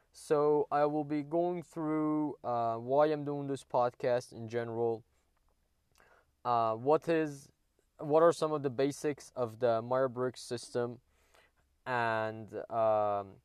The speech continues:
how each layer of the Myers-Briggs system works, uh, along with some of the most common traits of an I N F J, so,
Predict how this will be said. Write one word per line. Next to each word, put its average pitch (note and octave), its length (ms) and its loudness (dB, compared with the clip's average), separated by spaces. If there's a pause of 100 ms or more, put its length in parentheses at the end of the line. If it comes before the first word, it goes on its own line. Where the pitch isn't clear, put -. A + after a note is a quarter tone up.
(720)
how D#3+ 460 6
each D#3 240 -10
layer C3+ 260 0
of A#2+ 120 -2
the B2 60 -6
Myers-Briggs A#2 520 -6
system A2+ 420 -10
works, B2 580 0
uh, G2+ 420 -2 (720)
along C3 380 2
with B2+ 140 -2
some C3+ 220 -4
of C3+ 120 -6
the C3 80 -6
most B2+ 240 -4
common B2 300 -4
traits A#2+ 340 -4
of A2+ 140 -2
an A2 100 -8
I A#2 200 -4
N A2+ 60 -8
F A2+ 200 -8
J, G#2+ 320 -2
so, G2 460 -4